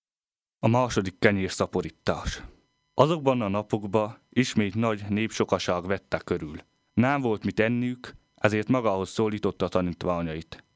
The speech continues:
„Sajnálom a tömeget”, mondta, „mivel már harmadnapja kitartanak mellettem, és nincs mit enniük. Ha étlen engedem el őket, kidőlnek az úton, hisz többen közülük messziről jöttek.” Tanítványai ezt válaszolták:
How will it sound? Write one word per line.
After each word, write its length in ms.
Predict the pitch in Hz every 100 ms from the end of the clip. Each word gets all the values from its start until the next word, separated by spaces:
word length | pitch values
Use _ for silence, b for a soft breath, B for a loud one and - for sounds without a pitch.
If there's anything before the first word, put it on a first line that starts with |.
| _ _
„Sajnálom 600 | - 127 110 98 95 95
a 60 | 87
tömeget”, 640 | - 107 113 123 123 -
mondta, 600 | - 117 113 - 110 113 -
„mivel 320 | 107 107 104
már 200 | 104 101
harmadnapja 680 | 131 131 113 101 98 - 92
kitartanak 640 | - - 101 92 95 85
mellettem, 680 | 110 107 101 95 - 104 101 b b
és 180 | - 101
nincs 300 | 127 104 -
mit 160 | 104
enniük. 560 | 101 87 85 82 - - _ _
Ha 160 | - 107
étlen 360 | 143 - 110 113
engedem 440 | 120 110 104 98
el 120 | 92
őket, 380 | 104 117 117 -
kidőlnek 520 | - 127 117 104 98
az 140 | 87 101
úton, 440 | 107 - 107 104 _
hisz 180 | - 98
többen 400 | - 135 107 101
közülük 480 | 92 110 107 95 90
messziről 520 | 110 101 - 90 87
jöttek.” 580 | 87 82 - 80 - - _ _ _ _
Tanítványai 720 | - 135 135 127 117 104 98
ezt 180 | 101 98
válaszolták: 800 | 98 85 85 - 85 80 82 76